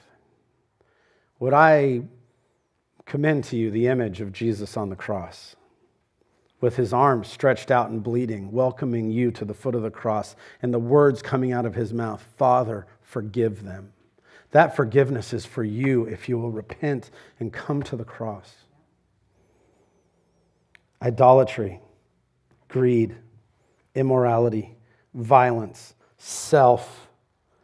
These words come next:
Guys, we are the people of God. These things have to be far away from us.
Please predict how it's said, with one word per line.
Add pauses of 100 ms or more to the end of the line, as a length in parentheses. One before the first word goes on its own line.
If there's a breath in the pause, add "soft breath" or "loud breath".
(840)
Guys,
we
are
the
people
of
God. (2500)
These
things
have
to
be
far
away
from
us.